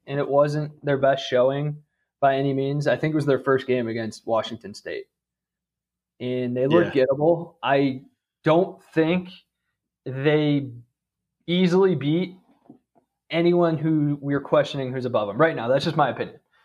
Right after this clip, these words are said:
Speaker 1: And if the college football playoff ranking would just be bold and say, "Here's how we rank the teams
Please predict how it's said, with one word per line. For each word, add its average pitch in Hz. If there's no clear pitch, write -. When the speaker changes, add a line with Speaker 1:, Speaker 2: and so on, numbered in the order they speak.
Speaker 1:
And 139
if 139
the -
college 175
football 165
playoff 147
ranking 147
would 131
just 131
be 135
bold 127
and 127
say, 123
"Here's 135
how 143
we 143
rank 120
the 127
teams 123